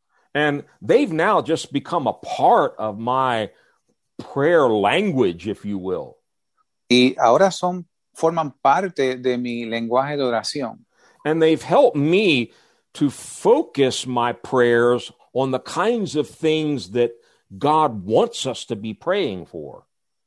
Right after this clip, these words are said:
Speaker 2: Y me ayuda a enfocar mi oración en las cosas que Dios quiere que estemos orando.
Speaker 1: So I'm gonna call this apostolic prayers.
Speaker 2: So yo le voy a, le voy a llamar a esto oraciones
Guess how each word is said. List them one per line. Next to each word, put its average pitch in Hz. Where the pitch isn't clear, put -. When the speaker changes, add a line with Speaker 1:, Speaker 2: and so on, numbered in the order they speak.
Speaker 2:
Y 131
me 127
ayuda 190
a 175
enfocar 160
mi 143
oración 151
en 127
las 120
cosas 135
que 127
Dios 139
quiere 147
que -
estemos 131
orando. 120
Speaker 1:
So 160
I'm 220
gonna 277
call 175
this 143
apostolic 151
prayers. 98
Speaker 2:
So 135
yo 143
le 240
voy 190
a, 180
le 147
voy 147
a 165
llamar 143
a 123
esto 120
oraciones 131